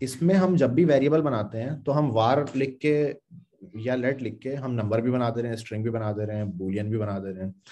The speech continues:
तो क्या इसमें data types नहीं होती हैं? तो ये हमने ना शुरू की जो classes थी उसमें ये डिस्कस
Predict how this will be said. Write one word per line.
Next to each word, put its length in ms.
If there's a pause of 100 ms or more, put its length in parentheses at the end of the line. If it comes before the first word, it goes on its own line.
(280)
तो 100
क्या 220
इसमें 520
data 260
types 360
नहीं 120
होती 260
हैं? 160 (180)
तो 60
ये 260
हमने 320
ना 200 (260)
शुरू 360
की 140
जो 160
classes 400
थी 300 (400)
उसमें 720
ये 180
डिस्कस 380